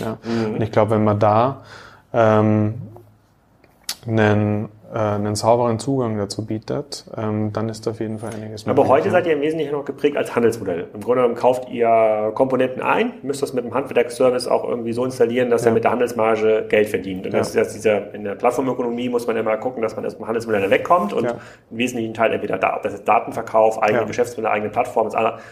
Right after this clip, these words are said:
Speaker 1: Ja.
Speaker 2: da würdest du sagen, dass es schon noch mal fünf bis zehn Jahre weg,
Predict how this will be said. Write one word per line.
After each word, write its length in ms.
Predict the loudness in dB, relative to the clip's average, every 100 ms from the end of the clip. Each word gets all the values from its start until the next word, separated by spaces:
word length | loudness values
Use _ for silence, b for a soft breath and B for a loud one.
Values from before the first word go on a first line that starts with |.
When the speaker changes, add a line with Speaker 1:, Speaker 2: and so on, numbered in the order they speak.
| B
Speaker 1:
Ja. 160 | -2 2
Speaker 2:
da 120 | 2
würdest 160 | 2
du 40 | 4
sagen, 220 | 4 6
dass 100 | 2
es 80 | 2
schon 120 | 0
noch 140 | 0 2
mal 500 | 4 4 4 -2 -10
fünf 240 | -6 -6
bis 160 | -4 -6
zehn 140 | -2
Jahre 240 | 2 2 4
weg, 260 | 2 0